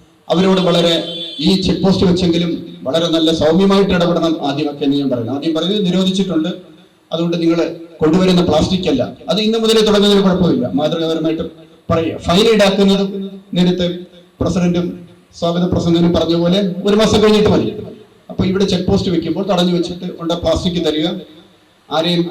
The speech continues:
ത്രട്ടൻ ചെയ്യുകയോ പേടിപ്പിക്കുകയോ ചെയ്തിട്ടില്ല തരിക, ഇതാണ് നമ്മുടെ ഉദ്ദേശം. അതിനു പകരം മറ്റ് ഉപയോഗിക്കാൻ പറ്റുന്നത് ബയോഡിഗ്രേഡബിൾ ആയ വസ്തു-,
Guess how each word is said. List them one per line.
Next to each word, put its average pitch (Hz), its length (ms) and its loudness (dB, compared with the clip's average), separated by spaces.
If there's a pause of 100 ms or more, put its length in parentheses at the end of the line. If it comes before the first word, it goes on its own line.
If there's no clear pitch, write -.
ത്രട്ടൻ 180 280 0
ചെയ്യുകയോ 170 320 2
പേടിപ്പിക്കുകയോ 190 560 2
ചെയ്തിട്ടില്ല 165 460 0
തരിക, 170 300 -2
ഇതാണ് 170 420 0 (160)
നമ്മുടെ 151 200 0
ഉദ്ദേശം. 170 460 0 (540)
അതിനു 190 220 4
പകരം 170 340 4
മറ്റ് 170 400 2 (420)
ഉപയോഗിക്കാൻ 190 640 4
പറ്റുന്നത് 151 420 0 (1300)
ബയോഡിഗ്രേഡബിൾ 185 840 4
ആയ 190 120 4
വസ്തു-, 175 380 2